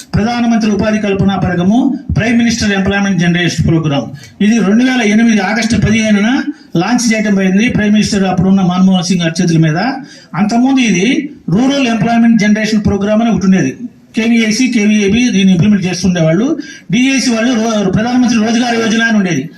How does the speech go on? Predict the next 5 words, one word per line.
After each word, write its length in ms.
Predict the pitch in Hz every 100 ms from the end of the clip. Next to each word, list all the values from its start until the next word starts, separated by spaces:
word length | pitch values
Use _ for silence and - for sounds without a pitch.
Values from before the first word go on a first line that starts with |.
| - - -
ప్రధానమంత్రి 680 | 185 214 240 240 220 233 185
పిఎంఆర్వై, 840 | 220 233 233 233 226 262 349 320 262 - _
ఆర్ఈజీపీ, 560 | 202 254 262 233 233 202
రూరల్ 360 | 180 233 233
ఎంప్లాయ్‌మెంట్ 520 | 226 214 214 214 208